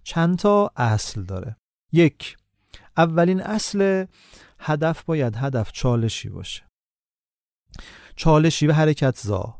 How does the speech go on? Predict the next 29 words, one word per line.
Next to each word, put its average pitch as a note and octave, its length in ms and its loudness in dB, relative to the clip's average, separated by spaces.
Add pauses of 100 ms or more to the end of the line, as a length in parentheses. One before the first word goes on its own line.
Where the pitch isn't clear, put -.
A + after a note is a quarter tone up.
(800)
و A2 100 2
یه A2 200 0
جورایی D#3+ 680 2 (240)
بتونه G3+ 320 0
دیگران A2+ 680 0
رو G#2 280 -2
درگیر G2+ 520 0
خودش F#2+ 440 -8
بکنه. - 440 -12 (920)
هدفی G3 360 4
که G#3+ 120 2
چالشی F3 500 2
نداشت، D3+ 520 0
نباشه، C3+ 760 0
مثلاً D3+ 440 0 (240)
به D3 80 -10
طرف D3 340 -2
میگیم C#3+ 260 -4
که D3 300 -4 (260)
خب C#3+ 240 -2
شما C#3 280 -4
چه D3+ 160 -4
رشته‌ای F#3+ 420 0
قبول D#3+ 240 2
شدی C3+ 260 -4
تو C#3 120 -6
دانشگاه؟ B2 640 -4 (260)
میگه A#2 140 -2
من C3+ 380 -4